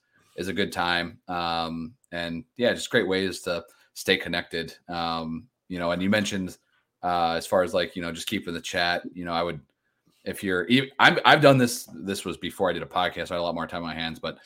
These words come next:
I do it now. I did it, I s-, dedicated myself last year to doing this for leagues I commission,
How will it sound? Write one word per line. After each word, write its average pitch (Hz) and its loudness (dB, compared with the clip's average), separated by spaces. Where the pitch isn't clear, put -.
I 101 4
do 117 6
it 90 2
now. 92 8
I 90 4
did 104 4
it, - -18
I 90 2
s-, - -10
dedicated 123 6
myself 104 2
last 95 2
year 92 -4
to 80 -8
doing 90 -4
this 85 -6
for - -12
leagues 87 -4
I 80 -2
commission, 78 -8